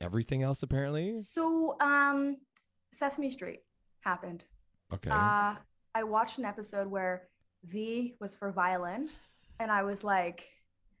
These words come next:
Speaker 2: "That's, that's for me."
Speaker 1: At three?
Speaker 2: Yeah, I, well, at three I started playing piano, and then it was, like, around five when I saw Sesame Street and was like, "That's what I really wanna do, Mom, with my whole life."
Speaker 1: Mm-hmm.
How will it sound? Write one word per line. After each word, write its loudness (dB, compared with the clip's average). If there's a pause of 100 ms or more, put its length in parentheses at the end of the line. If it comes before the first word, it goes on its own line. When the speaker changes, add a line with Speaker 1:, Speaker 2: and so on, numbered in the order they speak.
(400)
Speaker 2:
"That's, 0 (100)
that's -8
for -14
me." -12 (200)
Speaker 1:
At -4
three? 6
Speaker 2:
Yeah, 6
I, 4
well, 2
at 2
three -4
I 0
started -4
playing -2
piano, -2
and -4
then 0
it -4
was, -4
like, 0
around 0
five 4
when -6
I -4
saw 2
Sesame -4
Street -12
and -10
was -10
like, -6
"That's -4
what -4
I -2
really -6
wanna -2
do, -2
Mom, -2
with -4
my -10 (140)
whole 0
life." -4
Speaker 1:
Mm-hmm. -2